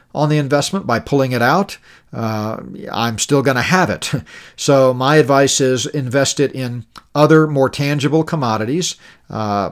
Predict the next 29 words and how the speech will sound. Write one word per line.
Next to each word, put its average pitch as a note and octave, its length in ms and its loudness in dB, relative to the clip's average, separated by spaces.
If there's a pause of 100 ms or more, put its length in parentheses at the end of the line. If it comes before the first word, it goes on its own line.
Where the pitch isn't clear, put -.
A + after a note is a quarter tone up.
(100)
that's, - 380 -10
that's - 260 -8
what A2 140 -2
I G2+ 120 2
suggest. A2 520 -2
Obviously, G2+ 320 -2
you G#2+ 40 0
have G2 60 -6
to A2+ 80 -8
make G#2+ 200 -4
your G#2+ 160 -2
own G#2 100 -6
decision G#2+ 500 -6
and F#2+ 120 -6
do G#2+ 100 -4
what G2 120 -6
you G#2+ 120 -8
feel G#2+ 240 -6
is G2 120 -8
best. A#2+ 480 -2 (380)
Uh, G#2+ 340 -6
but G#2+ 300 -8
that A#2 200 -4
would A2 140 -8
be, G#2+ 280 -4
uh, G#2 120 -6
my G#2+ 160 -8
suggestion G2+ 580 -6
there. F#2+ 340 -6